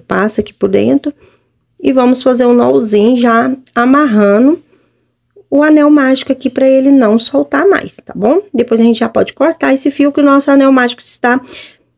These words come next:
bem, é, finalizado, olha. Assim ficou a primeira carreira.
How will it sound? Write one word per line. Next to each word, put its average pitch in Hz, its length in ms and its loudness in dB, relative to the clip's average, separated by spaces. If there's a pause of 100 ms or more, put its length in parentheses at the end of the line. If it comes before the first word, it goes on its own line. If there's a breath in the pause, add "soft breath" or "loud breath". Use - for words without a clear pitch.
(240)
bem, 202 420 0
é, 262 120 0 (400)
finalizado, 233 880 -2
olha. 160 240 -2 (480)
Assim 240 460 -2
ficou 247 500 -2
a 285 80 -2
primeira 294 400 0
carreira. 262 460 -4